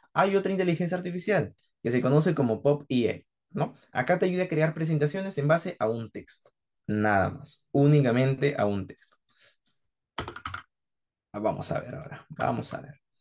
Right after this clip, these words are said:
Por acá estoy pasando el texto de lo que hemos hecho en Copilot a un archivo de Word. Vamos a poner acá, webinar, Satipo. Ok, vamos a crear la presentación.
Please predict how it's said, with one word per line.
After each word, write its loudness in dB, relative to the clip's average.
Por -10
acá -6
estoy -6
pasando 2
el 0
texto 2
de 2
lo -2
que -2
hemos -2
hecho -6
en -4
Copilot 0
a 0
un 0
archivo 0
de 4
Word. 2
Vamos -20
a -18
poner -8
acá, 2
webinar, 0
Satipo. -4
Ok, -12
vamos 2
a 4
crear 6
la 6
presentación. -4